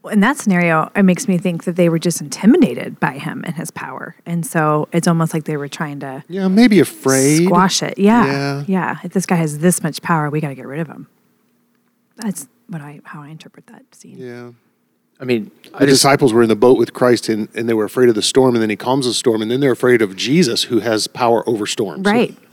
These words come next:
Speaker 3: Right.
Speaker 2: Yeah.
Speaker 1: Mm-hmm.
Speaker 3: I, uh, what, it helps me to think about how many generations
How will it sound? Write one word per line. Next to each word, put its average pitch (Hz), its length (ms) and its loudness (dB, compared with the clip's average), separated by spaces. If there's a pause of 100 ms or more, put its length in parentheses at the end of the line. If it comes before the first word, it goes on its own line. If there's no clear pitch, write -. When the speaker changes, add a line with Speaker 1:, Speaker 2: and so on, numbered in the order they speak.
(600)
Speaker 3:
Right. - 160 -20 (380)
Speaker 2:
Yeah. - 140 -20
Speaker 1:
Mm-hmm. 180 480 -18 (240)
Speaker 3:
I, 139 140 2
uh, 110 760 -4
what, 123 320 -8 (680)
it 135 160 2
helps 165 280 0
me 139 120 0
to 120 80 2
think 120 200 -4
about 110 440 -4 (960)
how 123 440 -4
many 113 300 -2
generations 101 880 -8